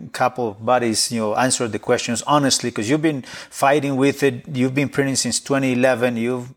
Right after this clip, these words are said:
you were talking about calibrating and stuff. I think that's what scared me when I heard these guys at W L P C years ago talking about calibrating this printer. Like, "Ah, it sounds like a lot of work." So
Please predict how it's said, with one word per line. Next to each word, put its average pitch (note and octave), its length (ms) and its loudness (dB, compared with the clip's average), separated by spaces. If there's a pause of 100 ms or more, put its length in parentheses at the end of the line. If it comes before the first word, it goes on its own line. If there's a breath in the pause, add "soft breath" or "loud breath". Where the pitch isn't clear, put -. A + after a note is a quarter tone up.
you B2+ 220 -6
were C3 80 -2
talking B2+ 240 -2
about A#2+ 260 -2
calibrating B2+ 720 2
and G#2+ 60 -4
stuff. B2 280 0 (220 loud breath)
I B2 60 -4
think B2+ 320 -6
that's C#3+ 260 2
what A#2 180 -6
scared B2+ 440 2
me G#2+ 140 0
when G#2 120 -2
I G#2+ 140 2
heard A2 240 2
these A2+ 160 2
guys A2 320 2
at F#2 140 -4
W A2 260 0
L G#2+ 80 -2
P A2 180 -6
C - 160 -4
years A2 380 0
ago G#2+ 240 -4
talking G#2+ 340 -6
about G2+ 180 -8 (220 loud breath)
calibrating A#2+ 680 0
this A2 140 -2
printer. A#2 240 -2
Like, A2 220 2
"Ah, B2+ 640 2
it - 20 0
sounds C#3+ 160 -2
like A#2 160 -2
a G2+ 60 -8
lot A2+ 160 0
of G#2+ 80 -4
work." G#2+ 280 -6
So G2+ 300 -14